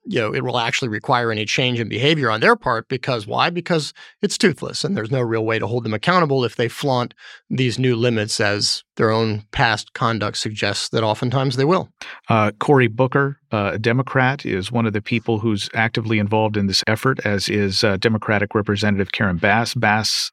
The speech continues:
Speaker 2: uh, said in an article for, uh, Bloomberg, uh, just t-, today, as of, as of this recording, she said, "House Democrats insist that the legal shield for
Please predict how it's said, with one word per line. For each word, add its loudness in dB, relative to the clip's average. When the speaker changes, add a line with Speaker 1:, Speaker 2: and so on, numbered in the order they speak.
Speaker 2:
uh, 2
said 2
in 2
an 0
article 2
for, 2
uh, -2
Bloomberg, 2
uh, 0
just -2
t-, -4
today, 2
as -2
of, -6
as -2
of -4
this -2
recording, 0
she -2
said, 0
"House 2
Democrats 0
insist -2
that -2
the -2
legal 2
shield 2
for -2